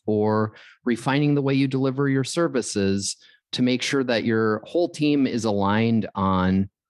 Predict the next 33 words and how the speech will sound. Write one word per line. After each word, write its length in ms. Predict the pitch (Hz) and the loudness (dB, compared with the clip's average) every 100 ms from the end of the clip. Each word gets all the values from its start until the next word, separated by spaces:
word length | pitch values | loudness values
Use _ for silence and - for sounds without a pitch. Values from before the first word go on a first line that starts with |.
| _ - | _ -4
what 200 | 113 151 | -2 0
are 280 | 120 120 127 | 0 2 0
the 160 | 113 98 | -2 -6
handful 800 | - 120 123 139 135 131 120 - | -4 -2 0 0 -2 -2 0 -2
of 220 | 107 104 | -4 -4
things 400 | - 107 107 101 | -2 0 0 -2
we 180 | 101 104 | -2 0
need 220 | 107 98 | 0 0
to 100 | 110 | 0
most 520 | 98 98 104 117 - | 2 2 0 -2 -6
focus 460 | - 101 98 107 - | -4 -4 -2 -4 -2
on 380 | 90 95 95 95 | 0 2 2 0
for 500 | - 92 92 95 - | 0 0 2 0 -2
the 100 | 101 | -8
first 360 | - 113 113 113 | -2 -2 0 0
ninety 320 | 101 98 98 | 0 0 0
days 360 | 95 98 95 | 0 0 -2
of 240 | 95 104 92 | -2 -4 0
the 80 | 92 | 0
year 300 | 95 95 92 | 2 0 -2
to 140 | - | -2
make 180 | 98 92 | -2 -2
sure 200 | - 95 | -2 0
we're 140 | 95 | 0
on 120 | 90 90 | 0 -2
track 320 | 87 87 - | -2 -2 -2
for 160 | 92 | -4
the 100 | 87 | -2
rest 300 | 90 92 - | -2 -2 -2
of 120 | 90 - | -6 -4
the 100 | 76 | -4
year. 300 | 76 85 98 _ - _ - | -2 -2 -6 _ -20 _ -2
And 320 | 113 107 | 0 2